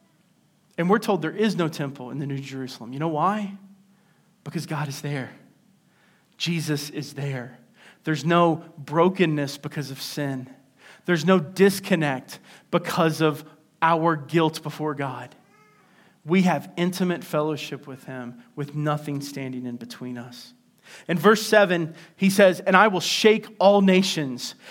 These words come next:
so that the treasures of all nations shall come in. And I will fill this house with glory, says the Lord of hosts." So this shaking of nations and treasures, I would argue this has already begun. With Jesus coming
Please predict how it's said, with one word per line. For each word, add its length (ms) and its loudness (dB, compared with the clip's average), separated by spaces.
so 160 2
that 160 2
the 80 6
treasures 640 4
of 180 2
all 200 8
nations 600 0
shall 240 0
come 340 4
in. 360 2
And 100 10
I 60 10
will 160 2
fill 320 4
this 180 4
house 320 2
with 180 -2
glory, 520 2
says 600 4
the 140 2
Lord 320 2
of 140 -4
hosts." 580 -2
So 320 4
this 400 2
shaking 540 4
of 160 2
nations 480 2
and 100 2
treasures, 560 2
I 160 6
would 140 4
argue 300 4
this 180 -2
has 200 -8
already 380 2
begun. 460 0
With 200 2
Jesus 480 2
coming 480 4